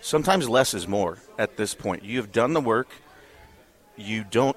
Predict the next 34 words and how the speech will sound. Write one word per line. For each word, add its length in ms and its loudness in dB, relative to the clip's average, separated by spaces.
really 280 0
have 220 0
an 60 0
off 180 4
season 280 -8
anymore 340 -6
because 260 -10
you 80 -8
have 180 -4
to 80 -10
come 260 -6
into 120 -6
spring 320 -10
training 360 -6
in 80 -10
shape. 320 -8
So 140 0
I 40 4
think 240 -2
it's 160 -6
creating 840 -2
the 100 -4
same 420 -2
routine, 720 -4
even 320 -2
though 480 0
obviously 640 -6
it's 180 -4
gonna 200 -2
be 200 -6
a 80 0
little 240 -2
bit 200 -4
later. 420 -2